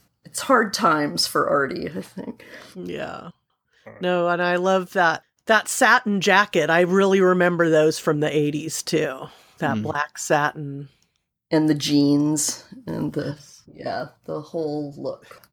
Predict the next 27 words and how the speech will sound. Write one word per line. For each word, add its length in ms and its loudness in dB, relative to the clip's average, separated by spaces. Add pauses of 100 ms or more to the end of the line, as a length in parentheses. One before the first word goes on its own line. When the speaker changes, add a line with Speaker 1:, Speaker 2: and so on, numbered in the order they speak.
(120)
Speaker 3:
With 160 -10
the 60 -2
t-shirt 440 -2
tucked 300 -10
in 140 -4
and, 360 -16 (800)
all 60 -12
right. 120 -14 (100)
Speaker 1:
I 160 2
Speaker 3:
So 60 4
Speaker 1:
don't 120 6
Speaker 3:
let 140 6
Speaker 1:
know 60 6
if 300 -2 (120)
you, 220 -2
you 200 -4
know, 240 4
Paul 380 2
Schaefer 760 0 (560)
just 680 -4 (480)
put 220 0
out 180 4
a 80 2
new 500 2 (480)
release 680 0
with 260 -2
the 400 0